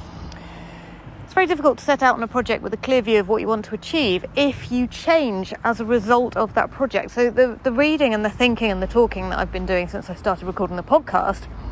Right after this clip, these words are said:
has possibly made me a different person, very slightly, to the one I was when I started it. And, um,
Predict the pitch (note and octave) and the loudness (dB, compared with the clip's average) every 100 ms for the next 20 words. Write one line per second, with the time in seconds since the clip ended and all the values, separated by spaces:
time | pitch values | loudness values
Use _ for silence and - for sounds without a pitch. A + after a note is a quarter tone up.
0 | - - - - - - E3 F3 - F#3 | -10 -12 -12 -12 -14 -8 -4 -2 -2 -6
1 | - F#3 F#3 D#3+ F3 F3+ G3+ G3 F#3 - | -4 -4 -2 -2 -2 -2 -2 -2 -4 0
2 | A3 A3 A3 A3 A3+ - F#3+ G#3+ - - | 0 0 2 2 2 -2 0 0 -2 -12
3 | - - - - - - F#3+ F3+ F#3 E3+ | -12 -12 -14 -14 -16 -6 0 0 2 2
4 | E3 F#3 G#3+ G3 G3 G3+ G#3 A3 A#3+ A3+ | 0 -4 -2 2 2 2 0 4 4 4
5 | B3 B3+ - F#4+ B3+ E3+ - A3 A#3+ B3 | 0 -2 0 0 0 -4 0 2 4 6
6 | B3+ B3 C4+ | 6 6 0